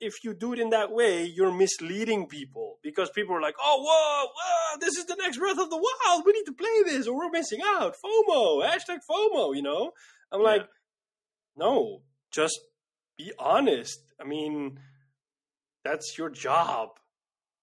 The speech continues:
Speaker 2: Yeah. Uh, mm,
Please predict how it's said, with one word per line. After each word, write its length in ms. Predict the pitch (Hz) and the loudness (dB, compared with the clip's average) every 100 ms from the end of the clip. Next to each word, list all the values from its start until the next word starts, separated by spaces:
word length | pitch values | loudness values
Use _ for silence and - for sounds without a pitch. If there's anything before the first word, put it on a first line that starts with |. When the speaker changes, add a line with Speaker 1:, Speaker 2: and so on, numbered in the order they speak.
| _ _ _ _ _ _ | _ _ _ _ _ _
Speaker 2:
Yeah. 300 | 110 113 107 101 _ _ 107 | -18 -14 -14 -16 _ _ -20
Uh, 300 | 87 55 - - - _ _ _ _ _ _ _ _ _ _ _ _ _ 214 | -20 -20 -20 -20 -20 _ _ _ _ _ _ _ _ _ _ _ _ _ _
mm, 580 | 202 208 202 202 190 180 | -16 -14 -12 -12 -12 -14